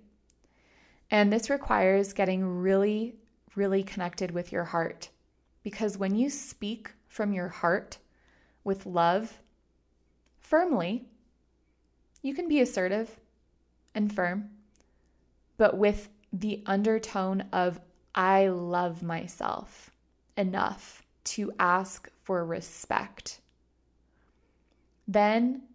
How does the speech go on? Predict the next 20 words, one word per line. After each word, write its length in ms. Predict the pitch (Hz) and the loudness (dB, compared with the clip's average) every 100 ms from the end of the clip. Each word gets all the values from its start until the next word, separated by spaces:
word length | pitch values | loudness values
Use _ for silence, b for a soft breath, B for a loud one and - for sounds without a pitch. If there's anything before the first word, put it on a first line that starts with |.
| _ _ - | _ _ -8
you 220 | 208 214 | -2 -2
cannot 420 | - 202 196 190 | -2 -4 -2 -2
go 160 | 190 180 | -2 -2
wrong. 400 | 175 95 202 190 - _ _ _ _ _ _ _ B B B B | 0 -2 -4 -10 -18 _ _ _ _ _ _ _ B B B B
And 260 | 226 208 208 | 0 0 2
if 220 | 220 214 | 2 2
the 160 | - - | 2 4
other 240 | 208 233 | 4 2
person 720 | 240 214 202 202 214 214 214 | 2 -2 -4 -2 -2 -2 -6
can't 400 | - - 202 208 | -12 -8 -6 -4
receive 500 | 196 190 - 190 185 | -4 -6 -6 -6 0
it, 380 | 214 269 277 - - _ _ _ _ _ _ _ _ _ _ - | 2 0 -2 -12 -14 _ _ _ _ _ _ _ _ _ _ 0
then 680 | 208 202 196 196 196 202 - _ _ _ - 180 | 6 8 8 6 4 0 -8 _ _ _ -20 -2
that 380 | 208 202 233 240 | 4 4 4 2
has 260 | 220 202 190 | -2 -2 -2
nothing 400 | 190 190 196 190 | -4 -4 -6 -6
to 140 | - | -6
do 200 | 180 190 | -6 -4
with 200 | 180 180 | -4 -6
you. 280 | 98 - | -4 -4